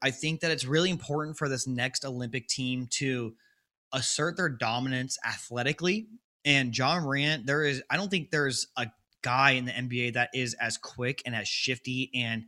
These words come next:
is a, as explosive, like, jumping as Ja Morant is, while also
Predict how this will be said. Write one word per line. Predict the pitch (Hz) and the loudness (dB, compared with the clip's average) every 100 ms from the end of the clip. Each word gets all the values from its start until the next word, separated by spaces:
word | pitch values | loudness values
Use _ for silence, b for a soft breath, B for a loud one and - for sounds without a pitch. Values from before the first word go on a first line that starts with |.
| B B B - | B B B -6
is | 135 | -4
a, | 127 - | -4 -2
as | 127 | -2
explosive, | 117 - - 131 120 127 123 147 147 143 | -2 -4 -6 -4 0 0 2 0 0 -2
like, | 120 101 | -6 -4
jumping | - 123 131 156 156 185 - | -2 -2 -2 -2 -2 -4 -2
as | 143 123 | 0 0
Ja | 147 | 0
Morant | 151 151 147 | 0 0 0
is, | 160 160 - b b | 2 0 -2 b b
while | 135 135 123 | -2 0 0
also | 135 147 - 160 151 151 147 | 0 2 2 2 4 2 -2